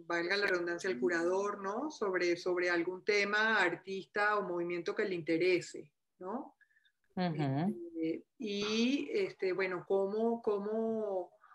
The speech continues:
Speaker 1: pone en, en, en una sala de exposición, ya bien sea museo, galería, lo que sea, en una sala de exposición, o sea, cómo representa,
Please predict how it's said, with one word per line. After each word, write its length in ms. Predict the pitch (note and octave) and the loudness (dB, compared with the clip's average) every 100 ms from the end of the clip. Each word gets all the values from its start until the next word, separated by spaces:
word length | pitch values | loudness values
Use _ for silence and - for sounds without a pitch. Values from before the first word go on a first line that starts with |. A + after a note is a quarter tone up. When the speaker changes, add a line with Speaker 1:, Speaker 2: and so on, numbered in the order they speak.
| _ _ | _ _
Speaker 1:
pone 640 | A3 G#3 G3+ G#3 A3 A#3+ - G3+ F#3+ | 2 4 2 2 2 0 -2 -4 -4
en, 240 | F#3 F3+ - | -2 -4 -6
en, 240 | F#3+ F#3 - | -6 -6 -8
en 160 | F3+ | -8
una 200 | F#3 G3+ G3+ | -6 -6 -2
sala 520 | A3+ G#3 G3 G#3+ G#3+ | 4 4 6 4 4
de 100 | G3 | 2
exposición, 840 | F#3 - E3 F3 - G#3 G#3 G#3 | -2 -8 -8 -8 -2 0 0 0
ya 120 | F3 | 0
bien 180 | E3+ F3+ | 0 -2
sea 180 | G3 F#3+ | -4 -4
museo, 460 | F3+ D#3 G3 G3+ | -6 -4 -2 0
galería, 480 | F3+ E3+ E3+ G3 F3+ | 0 -2 0 0 -2
lo 140 | E3 D#3+ | -4 -10
que 100 | D#3 | -10
sea, 460 | - F#3 G3 A#3 G3+ | -4 -2 0 0 -2
en 100 | F3 | -4
una 220 | F3+ F#3+ | -6 -6
sala 360 | - G3+ G3 G#3+ | 2 2 4 2
de 60 | |
exposición, 580 | G#3+ - F3 F3 G#3 A3 | -2 -6 -10 -6 -6 -4
o 40 | A3 | -4
sea, 180 | G3 - | -4 -2
cómo 220 | F#3 F#3+ | -4 -2
representa, 880 | G#3+ G#3+ F#3 - F#3+ F#3 A3 A#3 | -2 -2 -6 -2 -2 -2 -2 -4